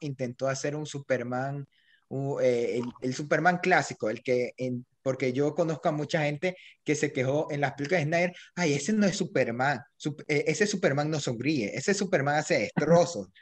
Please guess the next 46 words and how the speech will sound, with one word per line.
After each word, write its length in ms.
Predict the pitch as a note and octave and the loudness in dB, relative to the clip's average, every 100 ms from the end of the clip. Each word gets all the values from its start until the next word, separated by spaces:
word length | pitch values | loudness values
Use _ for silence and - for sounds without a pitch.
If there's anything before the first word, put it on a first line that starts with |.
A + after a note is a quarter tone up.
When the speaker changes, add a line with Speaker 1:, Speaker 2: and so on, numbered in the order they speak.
| - - | -20 -8
Speaker 1:
Y 320 | F3 F#3 F#3 - | 0 0 -2 0
tengo 220 | G3 B3+ | 2 4
que 80 | D4 | 4
admitirlo, 380 | F3 C#3 D#3+ C3 | 4 4 2 2
a 20 | |
mí 140 | D#3+ | 0
sí 80 | G3 | -2
me 140 | A3+ | 0
gusta 400 | D3 - - G2 G2+ | 0 -2 -4 -4 -4
este 220 | B2+ C3+ | -4 -6
Superman 560 | B2+ - A#2+ C3 C3 B2+ | -6 -4 -2 -2 -4 -4
porque 500 | A2+ A2 G2+ F#2+ - | -6 -4 -4 -4 -8
está 220 | - C3+ | -6 -4
aprendiendo, 640 | A#2+ B2 A#2+ B2 C3+ C#3 C#3 | -4 -6 -8 -6 -6 -4 -4
es 60 | |
una 220 | C#3+ C#3+ | -4 -4
versión 560 | C#3 C3+ - - B2 A#2+ | -2 -4 -4 -6 -6 -6
nueva, 600 | B2 C3 B2+ C3 F3 G3+ - _ - _ _ | -6 -4 -2 -4 -6 -10 -16 _ -20 _ _
eh, 800 | C#3+ C#3 B2 A2 G#2+ G#2+ G#2+ G#2 - | -4 0 0 0 -4 -4 -6 -10 -6
que 100 | C3+ | -2
le 120 | B2+ | 0
dan 220 | C3 C3+ | 0 -4
un 180 | C#3 C3 | -6 -6
nuevo 300 | C3+ C#3+ D#3+ | -2 0 0
enfoque 560 | D3+ C#3 C#3 C3 D3+ C#3+ | -2 -2 -2 -2 -2 -4
un 100 | C3+ | -2
poco 240 | C3 C#3 | -4 -2
más 200 | C3 A#2+ | -4 -2
serio. 460 | C3 B2+ C#3 F3 - _ _ _ | -2 -2 -2 -6 -10 _ _ _
Pero 160 | - E3+ | 2 4
el 60 | E3+ | 6
de 80 | |
Whedon 480 | D#3+ E3+ A3+ G4+ G4 | 4 4 4 2 -4
sí 160 | - F#3 | -4 0
me 120 | G3 | 4
recordó 320 | F3 E3 D3 | 4 2 0
un 60 | D#3+ | 0
poquito 380 | D3 - D3+ D#3 | -4 -6 -6 -2
el 80 | C3+ | 0
de 140 | B2+ | -2
Christopher 480 | C3+ C3+ C3 - A2 | -4 -4 -4 -4 0
Reeve, 200 | D#3 E3+ | 0 0
tenía 260 | A2+ G#2+ B2 | -4 -2 -4
hasta 220 | - B2+ | -2 -2
su 120 | - - G#2+ - | -4 -14 -20 -4
tema, 540 | B2 C3+ C#3 C3 C#3+ | 0 0 0 -4 -6